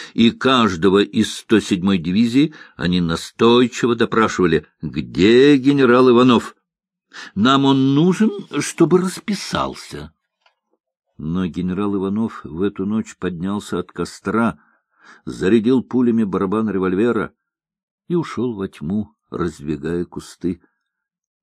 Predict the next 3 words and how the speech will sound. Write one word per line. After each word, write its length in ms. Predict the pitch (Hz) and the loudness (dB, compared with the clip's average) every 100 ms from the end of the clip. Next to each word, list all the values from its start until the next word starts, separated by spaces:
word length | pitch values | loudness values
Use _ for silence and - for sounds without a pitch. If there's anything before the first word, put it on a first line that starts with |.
| _ _ _ _ _ _ | _ _ _ _ _ _
Судьба 800 | - - 67 62 85 131 156 - | -16 -10 -10 -8 -6 -6 -6 -10
этого 460 | - 127 - 110 110 | -6 -6 -6 -8 -8
человека 640 | - 104 110 110 - 107 | -10 -8 -8 -8 -10 -14